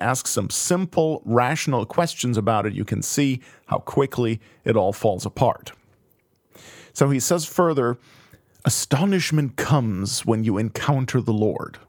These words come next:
Again, it's another assertion made without evidence. Of course, the term encounter is subjective already, and he doesn't define it, so it's not even clear what that's supposed to mean. Not all encounters are positive, by the way.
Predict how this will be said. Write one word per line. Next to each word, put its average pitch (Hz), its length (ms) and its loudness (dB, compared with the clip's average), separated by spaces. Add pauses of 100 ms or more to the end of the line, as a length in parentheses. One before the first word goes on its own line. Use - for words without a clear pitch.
(600)
Again, 131 340 2 (160)
it's - 180 -2
another 139 600 2
assertion 127 720 0
made 117 260 2
without 113 320 2
evidence. - 600 -2 (680)
Of - 80 -20
course, 165 240 2
the 127 80 2
term 127 380 0
encounter 120 720 0
is 117 100 0
subjective 113 720 0
already, 92 640 2 (280)
and 117 100 2
he 104 60 -2
doesn't 107 340 2
define 117 500 2
it, 92 200 -2 (240)
so 165 100 2
it's 156 120 0
not 180 120 4
even 143 220 0
clear 113 600 0 (260)
what 110 120 2
that's 92 200 2
supposed 113 360 0
to 104 60 -2
mean. 120 340 0 (1120)
Not 147 200 4
all 165 260 4
encounters 131 580 0
are 95 80 0
positive, - 640 0
by - 200 0
the 87 80 0
way. - 320 -2